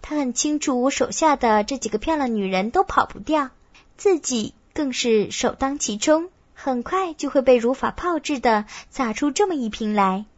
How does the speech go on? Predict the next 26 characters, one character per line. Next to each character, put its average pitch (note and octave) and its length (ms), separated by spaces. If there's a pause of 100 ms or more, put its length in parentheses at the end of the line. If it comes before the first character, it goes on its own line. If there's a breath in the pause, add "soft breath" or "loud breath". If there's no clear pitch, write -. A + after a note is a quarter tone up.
(360 loud breath)
连 C4+ 180
忙 B3 200
替 C#4 140
春 C#4+ 240
花 D4+ 300
求 - 320
情 B3+ 260
打 B3 160
圆 F#3+ 280
场， B3+ 320 (300 soft breath)
说 D#4 360
只 C4 120
要 B3+ 120
写 - 180
名 G3 280
字 E4+ 300 (120)
就 B3 160
可 A#3 160
以 A3 180
了， G3+ 300 (400 loud breath)
不 B3 160
要 C#4 200
太 F#4 220
过 C4+ 160
头 A3 240
了。 C4+ 300